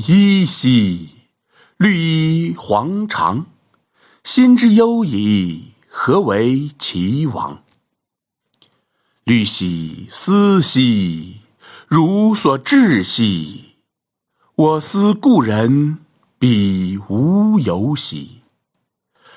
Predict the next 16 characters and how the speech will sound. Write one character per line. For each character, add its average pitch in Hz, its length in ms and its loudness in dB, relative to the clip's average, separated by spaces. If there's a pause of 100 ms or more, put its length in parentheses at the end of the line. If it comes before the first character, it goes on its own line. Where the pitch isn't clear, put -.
(120)
痴 120 280 -2
兮， 107 440 0
细 127 520 0
兮， 76 600 -10 (480)
戚 - 220 0
戚 170 480 0
以 95 420 -4
风。 151 440 -4 (720)
我 160 220 2
思 220 200 -2
故 233 400 2
人， 107 760 -4 (320)
识 107 420 -2
获 - 640 -4
我 82 380 -8
心。” 90 460 -8